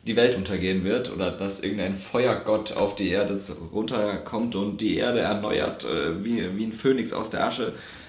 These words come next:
Und da hatten natürlich alle sehr, sehr viel Angst und ha-, es gab überall Partys, Apokalypse-Partys und so weiter.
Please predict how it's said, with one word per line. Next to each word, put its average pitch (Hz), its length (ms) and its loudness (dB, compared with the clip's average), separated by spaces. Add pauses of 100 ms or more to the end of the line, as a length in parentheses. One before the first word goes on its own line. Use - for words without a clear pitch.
(680)
Und 120 320 2
da 117 100 6
hatten 117 160 0
natürlich 110 320 0
alle 98 180 4
sehr, 110 240 6
sehr 98 160 4
viel 104 160 0
Angst 110 440 -2 (100)
und - 260 0
ha-, 92 140 0
es 98 160 -2
gab 98 180 2
überall 101 340 6
Partys, 113 680 0
Apokalypse-Partys 113 1120 -2
und 101 120 -2
so 101 120 2
weiter. 117 400 2